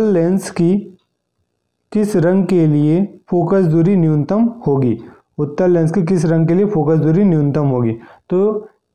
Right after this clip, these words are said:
ये क्या होता है, उत्तल lens की जो focus दूरी होगा, तो बैंगनी के लिए न्यूनतम होता है और जो लाल है उसके लिए अधिकतम होता है, right। तो याद रखिएगा,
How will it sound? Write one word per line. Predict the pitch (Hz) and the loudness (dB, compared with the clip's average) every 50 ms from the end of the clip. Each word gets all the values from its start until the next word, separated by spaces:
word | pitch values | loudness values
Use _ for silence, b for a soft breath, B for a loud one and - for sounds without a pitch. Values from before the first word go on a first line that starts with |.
| _ - | _ -4
ये | 139 165 180 | -2 -2 -2
क्या | 160 190 180 | 0 0 0
होता | 180 185 175 165 180 180 | 0 -2 -2 -2 -2 0
है, | 190 208 | 0 0
उत्तल | 196 165 - - 180 175 | 0 -2 -2 -2 0 0
lens | 175 185 180 156 | 0 0 0 0
की | 196 196 | 0 0
जो | 165 190 196 | 0 0 0
focus | 175 - 160 147 139 160 190 190 | -2 -2 -2 -2 0 0 0 0
दूरी | 175 185 180 160 175 | 2 2 2 2 2
होगा, | 165 160 151 156 170 190 | 2 2 2 2 0 0
तो | 202 202 - - - _ _ - 131 | -2 -4 -8 -14 -20 _ _ -6 -2
बैंगनी | 123 139 143 143 151 170 190 202 | 0 0 0 2 2 2 2 2
के | - 202 | 0 0
लिए | 185 185 190 202 196 | 0 2 2 2 2
न्यूनतम | 175 165 160 160 160 160 190 196 196 | 2 2 2 2 2 0 0 0 0
होता | 185 175 151 160 202 196 | 0 0 0 -2 -2 0
है | 214 214 190 - - - _ _ _ | 0 0 -2 -4 -6 -12 _ _ _
और | 143 165 208 233 - B B B B B B _ _ _ _ - | -4 -4 -4 -4 -6 B B B B B B _ _ _ _ -4
जो | 147 175 | -2 0
लाल | 170 160 147 143 147 156 160 175 | 0 2 0 0 0 0 0 0
है | 214 202 | 0 0
उसके | 160 156 160 - 175 | -2 -2 -2 -2 0
लिए | 180 202 | 0 0
अधिकतम | 185 160 139 160 160 165 165 139 131 | 0 0 0 -2 -2 -2 -2 -2 -2
होता | 123 120 110 - 127 117 | -2 -4 -4 -4 -4 -2
है, | 117 113 110 98 - _ _ _ _ _ - | -2 -4 -4 -6 -10 _ _ _ _ _ -6
right। | 165 190 202 208 B B B B B B _ - | -4 -4 -4 -4 B B B B B B _ -6
तो | 185 196 | -4 -2
याद | 202 160 147 147 147 151 | 0 0 0 0 0 0
रखिएगा, | 151 160 156 170 165 170 196 226 | -2 -2 0 0 0 0 0 0